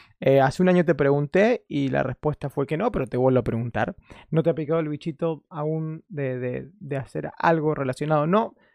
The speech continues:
no terapia, no, no tal vez lo más, eh, tradicional, si se quiere, pero algo. ¿Nada de eso?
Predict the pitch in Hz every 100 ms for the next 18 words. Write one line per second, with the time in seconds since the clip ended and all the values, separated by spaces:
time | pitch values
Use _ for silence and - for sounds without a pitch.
0 | _ 175 196 220 175 151 143 147 143 151
1 | 175 175 175 165 160 151 _ _ _ _
2 | 143 165 175 151 160 165 160 151 156 151
3 | - - - - 139 135 - - - -
4 | 151 139 147 147 151 143 131 127 117 143
5 | 160 165 156 - _ _ 185 139 113 107
6 | - _ _ 147 165 175 165 175 202 247